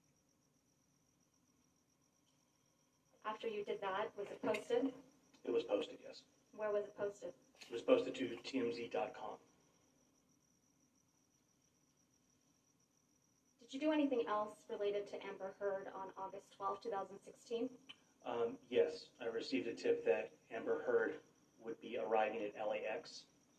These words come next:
Speaker 2: and so I dispatched camera people to, uh, film that exit, or her, um, her arrival to L A X, rather.
Speaker 1: And why did you do that?
Speaker 2: Um, I was instructed to.
Speaker 1: How long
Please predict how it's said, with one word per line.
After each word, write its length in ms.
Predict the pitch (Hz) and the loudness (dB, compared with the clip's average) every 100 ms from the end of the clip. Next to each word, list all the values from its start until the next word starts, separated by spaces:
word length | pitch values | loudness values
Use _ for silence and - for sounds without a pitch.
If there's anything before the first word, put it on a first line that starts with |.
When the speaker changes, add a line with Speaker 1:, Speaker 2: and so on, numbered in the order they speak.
| - | -8
Speaker 2:
and 160 | 107 104 | -6 -4
so 360 | 95 92 104 104 | 4 6 6 4
I 60 | 104 | 0
dispatched 640 | - - 104 95 - - - | -4 -2 0 0 -2 -4 -8
camera 200 | 117 104 | -6 -4
people 260 | - - 101 | -6 -8 -8
to, 160 | 117 101 101 98 - | -6 -8 -8 -12 -8
uh, 120 | 107 - | -8 -6
film 160 | - 98 | -4 -4
that 180 | 98 - | -6 -8
exit, 280 | - - - _ _ _ _ - | -12 -14 -20 _ _ _ _ -10
or 80 | 104 | -4
her, 240 | - 107 | -2 0
um, 140 | 101 - | 0 -2
her 260 | 123 117 104 | 4 6 6
arrival 280 | 107 101 - | 2 -2 -6
to 60 | |
L 120 | - 104 | -8 -6
A 60 | 92 | -8
X, 140 | - | -10
rather. 140 | - 92 - _ _ _ - | -12 -14 -18 _ _ _ -12
Speaker 1:
And 80 | 214 | -4
why 160 | 208 | -4
did 140 | - 196 | -4 -4
you 120 | 202 | -6
do 80 | 196 185 | -4 -8
that? 180 | 170 - - - _ - - | -8 -14 -20 -20 _ -16 -4
Speaker 2:
Um, 220 | 113 107 - - | -2 -2 -6 -2
I 140 | 123 113 | 0 2
was 460 | 113 104 - - - - | 0 -2 -4 -8 -12 -16
instructed 560 | - - - - - - | -8 -2 0 0 -2 -14
to. 140 | - - - _ _ _ _ _ _ _ _ _ _ _ - - _ _ _ _ _ _ _ _ _ _ _ _ _ _ _ _ _ _ _ _ - - _ _ _ _ _ _ _ _ _ _ _ - | -16 -16 -18 _ _ _ _ _ _ _ _ _ _ _ -18 -18 _ _ _ _ _ _ _ _ _ _ _ _ _ _ _ _ _ _ _ _ -2 -2 _ _ _ _ _ _ _ _ _ _ _ -4
Speaker 1:
How 60 | |
long 120 | 403 | 0